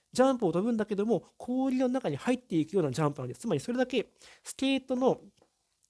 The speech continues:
え、氷の質っていうのをうまく使えてる。スケーティングがすごく綺麗なんですよね。スケーティングの氷の質をうまく使えるだけ、えー、うまい。それが逆に諸刃の剣となって、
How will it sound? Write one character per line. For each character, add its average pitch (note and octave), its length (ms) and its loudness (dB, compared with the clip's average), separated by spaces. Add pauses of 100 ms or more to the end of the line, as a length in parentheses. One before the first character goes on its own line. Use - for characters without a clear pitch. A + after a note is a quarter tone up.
(140)
え、 D#3 60 -2
氷 A3+ 340 6
の A3+ 120 4
質 - 240 -6
っ - 20 -6
て A#3 140 -4
い - 20 2
う D#3+ 40 -2
の A#2+ 60 -2
を - 20 -6
う - 300 -10
ま C4 140 4
く - 100 -4
使 - 180 -6
え C#3 60 0
て C#3 100 -6
る。 C#3 100 -4
ス - 80 -10
ケ D4+ 160 2
ー D4+ 80 -4
テ C#4+ 80 0
ィ C#4+ 40 2
ン C#4+ 60 0
グ C#4 40 -2
が B3+ 80 -2
す - 120 -6
ご B3+ 80 -2
く D#3 100 -8
綺 C#4 220 -4
麗 C4 100 4
な D3 80 0
ん A#2+ 40 -2
で A2+ 60 -8
す - 60 -10
よ D3+ 60 -8
ね。 G#3 100 -10 (300)
ス - 120 -10
ケ C4+ 180 -2
ー C4+ 40 -2
テ C4+ 120 -4
ィ C4+ 80 0
ン C4 40 -2
グ C4 120 -2
の B3+ 320 0 (200)
氷 B3+ 340 0
の B3+ 120 2
質 B3 240 -6
を A#3+ 40 0
う A#3+ 100 0
ま B3+ 120 2
く C#3+ 100 -6
使 - 220 -2
え F3 80 6
る F3 100 2
だ E3+ 120 4
け、 E3 200 2 (300)
え D#3+ 140 4
ー、 F#3+ 80 2
う - 20 -2
ま A#3+ 100 6
い。 F#3+ 120 2
そ C4 120 -2
れ C#4 100 2
が D4 100 4
逆 B3+ 240 2
に G#3+ 80 4
諸 G3+ 200 6
刃 A#3 120 0
の C#3+ 120 0
剣 F#3+ 300 2
と F3 80 -6
な F#3+ 100 -2
っ - 80 -6
て、 G3 280 -2